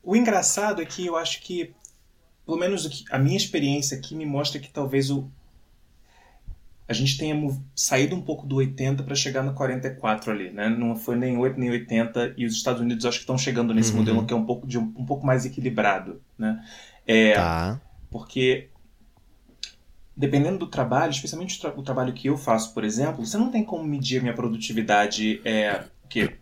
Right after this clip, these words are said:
Speaker 1: dependendo de quanto tempo eu tô olhando pra tela ou não tô, quanto tempo eu tô logado ou não tô, como é que c-, como é que você
Speaker 2: Claro.
Speaker 1: mede isso? Eu acho que as relações de trabalho, é, tão muito estabelecidas na questão da confiança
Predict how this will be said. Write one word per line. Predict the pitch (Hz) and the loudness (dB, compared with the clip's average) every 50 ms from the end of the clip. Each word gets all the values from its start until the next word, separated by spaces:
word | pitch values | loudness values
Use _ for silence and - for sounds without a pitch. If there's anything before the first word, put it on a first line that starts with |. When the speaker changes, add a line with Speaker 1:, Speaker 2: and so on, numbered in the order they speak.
| - - - | -16 -10 -6
Speaker 1:
dependendo | 120 - - 117 120 120 | -2 0 2 4 4 2
de | 110 - | 2 2
quanto | - 131 123 113 - | 2 0 0 2 2
tempo | 131 113 110 117 | 0 0 0 0
eu | |
tô | - - 110 | 0 0 0
olhando | 104 107 110 107 101 | 2 2 2 0 0
pra | - 110 107 | -2 -4 -4
tela | 107 - 113 110 110 | -4 -2 -2 0 0
ou | 107 | 0
não | 104 101 98 - | -2 -4 -8 -6
tô, | - 143 156 160 143 | -4 -2 -2 -2 -2
quanto | - 131 117 - | -4 -4 -4 -4
tempo | 123 113 110 117 | -6 -6 -6 -8
eu | 110 | -6
tô | - 110 | -4 -4
logado | 104 101 98 104 113 127 139 131 | -2 -2 0 0 2 2 2 0
ou | 120 113 | 0 0
não | 107 107 | -2 -2
tô, | - - 147 143 | -2 -4 -6 -4
como | - 143 151 | -4 -4 -4
é | 156 | -4
que | 151 - | -6 -8
c-, | - - - | -12 -12 -10
como | - 139 139 | -4 -2 0
é | 139 | 0
que | 135 - | 0 0
você | - 156 | -2 0
Speaker 2:
Claro. | 139 123 117 110 - - 110 | 2 4 4 4 4 4 2
Speaker 1:
mede | 101 | 0
isso? | 95 - - - - - - - - - - - - - - | 0 -2 -6 -8 -12 -20 -18 -18 -16 -16 -16 -18 -16 -4 2
Eu | 117 120 | 2 4
acho | 131 - | 4 4
que | 147 | 2
as | 139 139 | 0 2
relações | 147 135 131 135 160 165 165 | 2 2 2 0 0 -2 -4
de | - - | -2 0
trabalho, | - 139 127 127 127 127 127 123 127 135 135 135 | 2 2 4 4 4 4 4 4 4 2 2 0
é, | 135 123 117 117 117 110 110 110 - - _ _ _ _ _ _ _ _ _ _ _ _ _ _ _ _ _ _ _ _ _ _ _ _ _ _ _ _ _ - | 0 2 2 4 4 2 2 0 -2 -10 _ _ _ _ _ _ _ _ _ _ _ _ _ _ _ _ _ _ _ _ _ _ _ _ _ _ _ _ _ 2
tão | - 139 | 4 6
muito | 135 156 190 - | 6 6 4 2
estabelecidas | - - 151 147 147 135 139 143 135 135 | 0 0 0 0 0 -2 -4 -4 -2 0
na | 139 135 | 0 0
questão | 135 131 - 139 127 | 0 -2 -4 -2 -2
da | 117 117 | -2 -2
confiança | - 123 123 113 - - 117 107 110 117 131 - - 202 214 - | -2 -4 -6 -4 -4 -2 0 0 2 2 0 -2 -4 -6 -8 -10